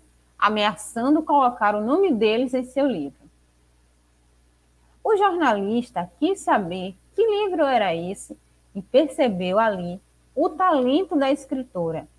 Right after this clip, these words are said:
Publicou algum dos seus escritos no jornal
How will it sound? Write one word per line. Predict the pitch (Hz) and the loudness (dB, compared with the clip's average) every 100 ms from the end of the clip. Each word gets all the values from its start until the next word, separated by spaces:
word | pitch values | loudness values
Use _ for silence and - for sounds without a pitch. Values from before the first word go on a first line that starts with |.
| _ _ _ _ _ _ _ | _ _ _ _ _ _ _
Publicou | - 427 403 359 - 233 | 2 4 4 2 4 8
algum | 226 202 254 370 | 8 6 0 0
dos | 370 359 | 0 0
seus | 320 302 | 0 2
escritos | 302 - 190 190 180 175 | -2 -4 -10 -10 -10 -12
no | 175 | -10
jornal | 185 226 214 196 165 160 | -4 -2 -2 -2 -2 -2